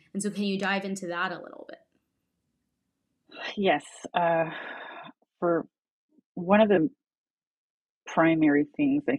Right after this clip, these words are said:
Speaker 2: think they need is to be remembered. Uh, they're forgotten, they're discarded, they're stigmatized. Uh, it, it's not widely celebrated when women go to prison. I get it, you know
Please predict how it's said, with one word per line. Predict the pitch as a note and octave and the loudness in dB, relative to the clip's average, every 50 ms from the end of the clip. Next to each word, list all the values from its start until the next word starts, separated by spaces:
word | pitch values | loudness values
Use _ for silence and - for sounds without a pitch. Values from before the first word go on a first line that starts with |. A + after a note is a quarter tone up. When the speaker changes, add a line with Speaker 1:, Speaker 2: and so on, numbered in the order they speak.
| - | -2
Speaker 2:
think | - D3+ C#3+ C#3 _ | -2 -4 -4 -4 _
they | - D3 D3 | -2 -2 0
need | C#3 C3+ C3+ C3 A#2+ - - | 0 0 0 0 0 0 2
is | C#3 C3 C3+ - _ - | 2 2 0 -2 _ -10
to | - - C#3+ | -4 -4 -2
be | C3+ - C#3 C3+ | 0 0 0 2
remembered. | C#3 C3+ C3+ C3+ C3+ C3 C3 - - G2 - - - - _ _ _ _ _ _ - | 2 2 2 2 2 0 0 0 0 0 0 -2 -6 -14 _ _ _ _ _ _ -2
Uh, | D3 C#3+ C#3 C3+ C3+ C3+ C#3 C#3 C#3 _ _ _ _ _ _ _ _ _ _ _ _ _ _ _ _ _ _ _ _ _ _ _ _ _ _ _ _ _ _ _ _ - | 0 2 2 4 2 2 2 0 -4 _ _ _ _ _ _ _ _ _ _ _ _ _ _ _ _ _ _ _ _ _ _ _ _ _ _ _ _ _ _ _ _ 2
they're | D3+ D#3 D3+ D3+ | 4 4 4 4
forgotten, | - D#3 C#3+ - D#3 D3+ D3+ - C3+ D3+ D3+ D3+ | 2 -2 4 6 6 6 6 4 2 0 0 2
they're | D3 C#3+ C#3 C3+ | 2 2 2 2
discarded, | C#3+ C3+ - - - D3 C#3+ C#3+ C#3 C#3 C3+ C3+ C3+ C3 - - - _ - _ _ - | 0 -4 -4 0 2 2 4 4 4 4 4 4 2 0 -2 -8 -10 _ -20 _ _ -4
they're | C3+ C3+ - | 0 0 0
stigmatized. | - - - E3+ D#3+ D#3 C#3+ - - - C3+ C3+ C3 C3+ C#3 D3+ _ _ - _ _ - - - _ _ - _ _ _ _ _ _ _ _ _ _ - - | 0 2 2 2 4 2 0 0 0 0 2 2 2 2 0 -2 _ _ -20 _ _ -20 -20 -20 _ _ -20 _ _ _ _ _ _ _ _ _ _ -4 -2
Uh, | D3 D3+ D3 C3+ C3+ - - - | -2 0 -2 -4 -6 -10 -10 -10
it, | - - - - | -8 -6 -4 0
it's | - F3 - - D#3+ D#3+ - - - | 2 2 4 6 4 4 4 2 -2
not | E3+ E3+ E3 D#3+ D#3 D3+ - - _ _ _ _ _ _ _ _ _ _ _ _ _ _ _ - - | 0 4 6 6 6 6 4 2 _ _ _ _ _ _ _ _ _ _ _ _ _ _ _ -8 0
widely | - D3+ D3+ D3 D3 D3+ | 4 4 6 6 4 2
celebrated | - - C#3 C3 C3 B2+ C3+ C#3 C3+ C3+ - | 4 4 4 4 4 2 2 2 2 0 0
when | - C3 C3 | 0 -2 -2
women | B2+ C#3 C#3 C3 | -2 -2 -2 -2
go | C3 C3 C3 B2+ | 0 2 2 0
to | - | 0
prison. | - - - - C3+ C3 A#2+ - | -2 -2 -2 -2 -2 -2 -4 -2
I | C3 C#3+ | 0 0
get | - C#3 C#3+ C#3+ | 2 4 4 4
it, | D3 C#3 - - - _ _ | 4 2 2 0 -4 _ _
you | - D3+ C3+ | -2 0 0
know | B2+ B2+ B2 C3 C3 | 0 0 -2 -4 -8